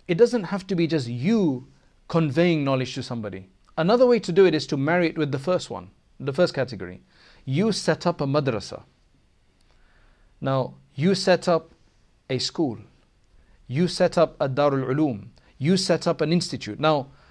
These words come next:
setting an institute is not a joke. It's not easy to. So you contribute to one. You'll get according to your proportion.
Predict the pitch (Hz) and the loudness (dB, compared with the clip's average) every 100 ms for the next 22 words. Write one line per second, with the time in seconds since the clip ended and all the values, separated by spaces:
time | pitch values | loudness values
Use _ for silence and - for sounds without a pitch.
0 | - _ - 180 185 147 156 - 143 - | -20 _ 0 0 2 0 -2 -4 -8 -6
1 | 123 127 165 196 120 123 98 92 131 175 | -6 -6 -6 -4 -4 -4 -6 -6 -8 -4
2 | 156 120 101 95 - 92 _ _ - 196 | -4 -4 -8 -12 -14 -18 _ _ -4 -2
3 | 214 - 262 - 160 120 - 92 78 _ | -2 -2 -2 -2 -4 -4 -8 -12 -12 _
4 | _ _ _ _ _ _ _ _ _ _ | _ _ _ _ _ _ _ _ _ _
5 | _ _ _ _ _ _ _ _ - _ | _ _ _ _ _ _ _ _ -20 _
6 | _ _ - 147 156 151 175 147 - 160 | _ _ -4 2 4 4 2 0 0 0
7 | 160 170 160 165 208 190 107 | 2 0 0 0 0 -2 -10